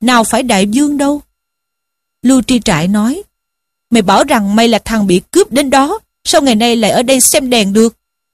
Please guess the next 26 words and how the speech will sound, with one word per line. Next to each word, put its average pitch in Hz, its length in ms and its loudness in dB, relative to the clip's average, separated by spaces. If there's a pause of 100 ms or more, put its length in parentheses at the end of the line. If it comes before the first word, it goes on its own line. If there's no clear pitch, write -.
(680)
Con 240 180 -2
mụ 175 260 0
kia 240 200 -2
lại 175 180 -4
tiếp 392 300 -2
luôn 277 200 -2
rằng, 190 220 -2 (720)
"Chính 403 240 -2
mày 247 180 0
ngồi 220 300 2
ghế 330 240 0
giữa 220 240 2
ở 190 80 0
sơn 285 300 -2
trại, 214 380 -4 (480)
ta 349 80 0
kêu 349 180 -2
là 277 100 2
đại 202 340 0
vương, 294 280 -2 (120)
nào 247 180 0
mày 233 200 0
có 311 120 -4
nói 330 280 -2
gì 277 140 0
đâu." 311 240 0